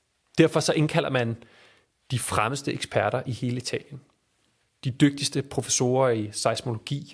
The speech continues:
og geologi, der sidder i en national kommission, der skal rådgive beredskabsmyndighederne i Italien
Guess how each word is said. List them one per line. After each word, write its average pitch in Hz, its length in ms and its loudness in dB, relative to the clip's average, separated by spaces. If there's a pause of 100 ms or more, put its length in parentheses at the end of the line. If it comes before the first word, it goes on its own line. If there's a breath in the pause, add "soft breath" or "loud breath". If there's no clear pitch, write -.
og 120 80 -8
geologi, 113 560 -2
der 123 60 -4
sidder 151 340 2
i 127 120 0
en 113 200 0
national 135 460 2
kommission, - 640 -2
der 135 60 -2
skal 131 180 -2
rådgive 123 460 0 (680 soft breath)
beredskabsmyndighederne 117 1600 0
i 107 60 -6
Italien 151 480 -4